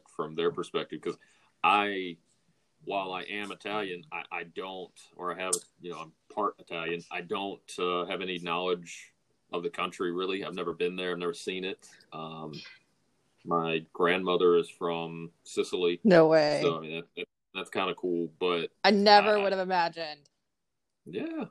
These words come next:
Speaker 1: yeah.
Speaker 2: That's
Speaker 1: Um,
Speaker 2: so cool. Can you make spaghetti
Speaker 1: yeah.
Speaker 2: or
Speaker 1: So it
Speaker 2: meatballs or
Speaker 1: wasn't
Speaker 2: anything?
Speaker 1: I do. I, we're, we're making spaghetti Wednesday night. We just did a meal, our, our meal list.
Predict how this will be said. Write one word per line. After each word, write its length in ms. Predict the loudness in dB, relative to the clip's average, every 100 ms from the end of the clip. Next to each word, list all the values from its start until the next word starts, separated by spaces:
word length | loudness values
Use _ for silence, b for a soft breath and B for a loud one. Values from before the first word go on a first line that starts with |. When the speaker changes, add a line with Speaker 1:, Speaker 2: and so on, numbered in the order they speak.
| _
Speaker 1:
yeah. 280 | -4 -4 -4 -8 _ _ _ _ _ 0
Speaker 2:
That's 40 |
Speaker 1:
Um, 340 | 4 6 6 4
Speaker 2:
so 200 | 2 -4 -4
cool. 340 | -4 -2 -4 -8 -20 -20 _ _ -2
Can 80 | 4
you 60 |
make 120 | 4
spaghetti 380 | 4 4 6 6
Speaker 1:
yeah. 80 | 4
Speaker 2:
or 80 | 6
Speaker 1:
So 80 | 8
it 40 |
Speaker 2:
meatballs 20 | 10
or 140 | 8 6 4
Speaker 1:
wasn't 100 | 0
Speaker 2:
anything? 280 | 0 -4 -4 _ _ _ _ _ _ _ -8
Speaker 1:
I 120 | -6
do. 320 | -2 -2 -2
I, 80 | -4
we're, 300 | -4 0 0 0
we're 120 | -4
making 380 | -4 -6 -8 -14
spaghetti 640 | -14 -8 -4 -2 -2 -2 -4
Wednesday 420 | -6 -6 -4 -4
night. 220 | -4 -4
We 80 | -6
just 160 | -10 -4
did 140 | -2
a 60 | -2
meal, 460 | -4 0 2 0 -2 _ -20 -14
our, 140 | -6 -4
our 180 | -4 -4
meal 320 | 0 0 0
list. 400 | -4 -8 -10